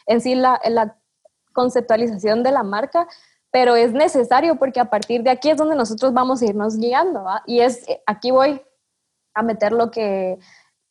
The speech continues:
tú me pedías de lo, las tres cosas principales como para poder comenzar a hacer tu marca. Siento que lo primero, lo más esencial es saber el por qué. El por qué lo estás haciendo, el por qué existe tu marca. Lo segundo sería, ¿qué ofrezco yo?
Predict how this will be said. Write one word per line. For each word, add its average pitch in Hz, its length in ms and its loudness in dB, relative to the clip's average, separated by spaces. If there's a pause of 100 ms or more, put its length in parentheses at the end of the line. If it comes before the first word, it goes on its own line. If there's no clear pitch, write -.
(140)
tú 247 100 0
me 254 120 2
pedías 220 420 2
de 196 180 -4
lo, 190 220 -4
las 208 240 -4
tres 214 180 -6
cosas 240 300 -2
principales 233 580 -4
como 214 220 -8
para 190 240 -10
poder 196 380 -8 (340)
comenzar 208 420 -4
a 208 60 -4
hacer 214 200 -6
tu 233 100 -10
marca. 240 380 -4 (280)
Siento 247 300 -2
que 262 100 0
lo 269 240 0
primero, 247 560 0 (140)
lo 220 180 -4
más 233 220 -2
esencial 240 500 0
es 240 80 -2
saber 226 340 0
el 240 180 -2
por 190 220 -6
qué. 226 240 -10 (440)
El 233 140 -2
por 220 200 -4
qué 247 160 2
lo 269 80 2
estás 269 240 0
haciendo, 254 380 0
el 240 100 -4
por 202 300 -8
qué 247 140 0
existe 262 420 -4
tu 214 140 -6
marca. 196 340 -6 (340)
Lo 233 200 2
segundo 247 460 0
sería, 233 440 -2 (360)
¿qué 262 160 2
ofrezco 262 640 0
yo? 220 400 -4